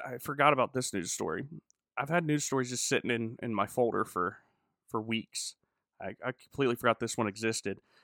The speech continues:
This one comes from September fourteenth, twenty twenty-two. And it's by Don,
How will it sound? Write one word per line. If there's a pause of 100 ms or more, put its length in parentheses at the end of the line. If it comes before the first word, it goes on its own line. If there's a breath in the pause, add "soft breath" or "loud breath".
(140)
This
one
comes
from
September
fourteenth,
twenty
twenty-two. (1400)
And
it's
by (180)
Don,